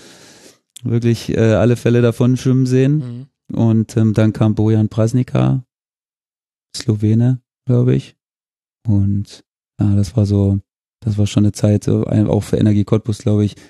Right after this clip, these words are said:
Speaker 1: Der hat uns nachher gerettet in dem Jahr, aber also wir hatten, ich glaube, fünfzehn Leute, die die Balkansprache gesprochen haben. Also die können natürlich alle irgendwie sich untereinander, ne, die waren nicht alle aus einem Land, aber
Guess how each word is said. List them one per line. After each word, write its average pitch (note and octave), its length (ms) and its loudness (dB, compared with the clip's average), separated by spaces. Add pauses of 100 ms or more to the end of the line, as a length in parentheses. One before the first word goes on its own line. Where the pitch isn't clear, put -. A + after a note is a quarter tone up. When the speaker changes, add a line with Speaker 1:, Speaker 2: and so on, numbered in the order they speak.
Speaker 1:
Der G2+ 120 2
hat G#2+ 120 2
uns A#2+ 180 -2
nachher A2 280 2
gerettet G#2+ 420 -2
in G#2+ 120 2
dem G#2+ 160 2
Jahr, G#2+ 200 2
aber G#2 320 0 (680)
also G2 440 0 (260)
wir G#2+ 140 2
hatten, G#2 360 0 (160)
ich - 160 -4
glaube, A2 440 0
fünfzehn A#2+ 800 -2 (640)
Leute, A2 320 2
die A2 300 0
die G#2+ 160 0
Balkansprache A2+ 760 0
gesprochen A2+ 460 0
haben. A#2+ 240 0
Also G#2+ 200 0
die G#2 180 -2
können A2 180 0
natürlich G#2+ 320 -2
alle A#2 160 2
irgendwie A2+ 260 2
sich A2 140 0
untereinander, A2 400 2
ne, A2 120 2
die G#2+ 120 -2
waren G#2+ 140 2
nicht A2 140 0
alle A2 120 4
aus A2+ 100 2
einem G#2+ 220 2
Land, A2 260 2
aber G#2 400 2